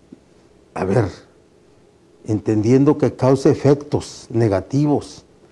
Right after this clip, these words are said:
entendiendo que está generando mayor crisis económica para ellos,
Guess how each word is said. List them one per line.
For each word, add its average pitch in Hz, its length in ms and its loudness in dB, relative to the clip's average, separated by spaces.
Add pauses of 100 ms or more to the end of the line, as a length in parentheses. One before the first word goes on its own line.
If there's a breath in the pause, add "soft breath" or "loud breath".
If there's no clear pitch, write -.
(420 soft breath)
entendiendo 120 800 2
que 135 100 -2
está - 260 0
generando 139 680 4
mayor 135 880 6
crisis 147 560 2
económica 123 880 0 (800)
para 104 300 0
ellos, 139 580 2